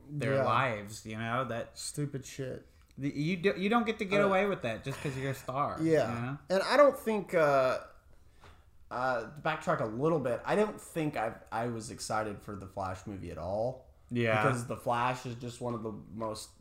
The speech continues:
Speaker 2: it's just the least interesting superhero ever to me. Um,
Speaker 1: He can go fast, and he can enter the fucking Speed Force and change time, Casey. I don't
Speaker 2: I
Speaker 1: know.
Speaker 2: just, I just think that is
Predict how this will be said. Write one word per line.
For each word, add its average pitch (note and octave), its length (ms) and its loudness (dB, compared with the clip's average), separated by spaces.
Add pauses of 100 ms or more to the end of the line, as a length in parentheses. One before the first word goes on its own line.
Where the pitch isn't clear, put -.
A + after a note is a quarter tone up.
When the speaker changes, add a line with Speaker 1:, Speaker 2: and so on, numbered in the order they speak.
(200)
Speaker 2:
it's A#2 240 -14
just A#2+ 220 -12
the A2 60 -8
least A2 440 -8
interesting G#2+ 600 -8
superhero G#2+ 720 -6 (380)
ever B2+ 500 -6
to D#3 100 -4
me. C#3+ 260 -2 (540)
Um, A2+ 500 -4
Speaker 1:
He D3 80 -4
can D#3+ 220 -2
go D#3 160 2
fast, A2 640 -2
and A2+ 100 -2
he A2+ 120 -4
can A#2+ 240 -4
enter A#2 240 -6
the A#2+ 100 -4
fucking A#2 400 -6
Speed A2 320 -8
Force A2+ 400 -6
and B2 180 -4
change A#2 320 -6
time, A#2 300 -4
Casey. G2+ 420 -12
I C#3+ 420 2
don't G#2+ 80 0
Speaker 2:
I G#2 80 -2
Speaker 1:
know. G2+ 60 -4
Speaker 2:
just, - 320 -8
I C3+ 200 2
just C3 260 -4
think A#2+ 240 -4
that A2+ 240 0
is G#2+ 280 -8